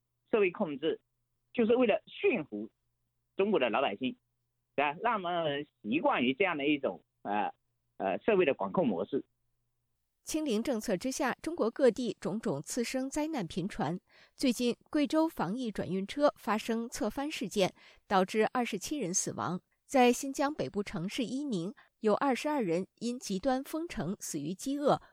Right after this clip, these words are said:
Speaker 2: 或缺乏医疗照顾。旅美人权律师吴少平告诉本台，
Speaker 1: 恶性事件的发生可以看出中共这个体制，它是，它不仅冷血，而且它是不断地用这种制度来制造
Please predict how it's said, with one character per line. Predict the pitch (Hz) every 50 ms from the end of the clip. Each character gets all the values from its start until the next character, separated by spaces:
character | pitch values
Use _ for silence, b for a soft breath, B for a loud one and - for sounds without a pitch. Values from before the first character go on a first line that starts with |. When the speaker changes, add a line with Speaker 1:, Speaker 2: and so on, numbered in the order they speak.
| b
Speaker 2:
或 | b - 220 190 185
缺 | - - 247 233
乏 | - - 143 165
医 | 202 233 277
疗 | 277 220 156 139 165
照 | - - 294 233 170
顾。 | - - 170 - - _ _ _
旅 | 185 233 262
美 | 262 247 220 208
人 | 190 190 196 202
权 | - - 190 196 220
律 | 233 226 220
师 | - - 254 254
吴 | - - 180 233
少 | - 311 247
平 | 202 - 214 143 175 220
告 | - 214
诉 | 202 - -
本 | - 180 143 139
台， | - - 160 170 196 - _ _
Speaker 1:
恶 | - 302 262 226
性 | 262 262 226 202
事 | 220 240
件 | 233 220
的 | 196 180
发 | 175 180 180 175
生 | 180 175 180 175 -
可 | - 185
以 | 185 190 165
看 | - - 208 196
出 | 170 165 165 -
中 | 202 202 233
共 | 226 285 202
这 | 165 180
个 | 165 160
体 | 156 - 123 113
制， | - - 165 143
它 | - - 151 160
是， | - 175 156 151 214 - - _ _ -
它 | 220
不 | 233 - 311
仅 | 240 226 180 131 113 -
冷 | 123 117 110 127 190 226
血， | - 156 - - -
而 | - 196
且 | - - 135
它 | - - 147 -
是 | - 175 156 - - _ _
不 | - 151 185
断 | - 359 359 339 254
地 | 202 180 196
用 | 247 233 190
这 | 202 202
种 | 185 156 147 - -
制 | 220 196
度 | 214 190 147
来 | 120 123 127
制 | - - 269 247
造 | - 208 160 -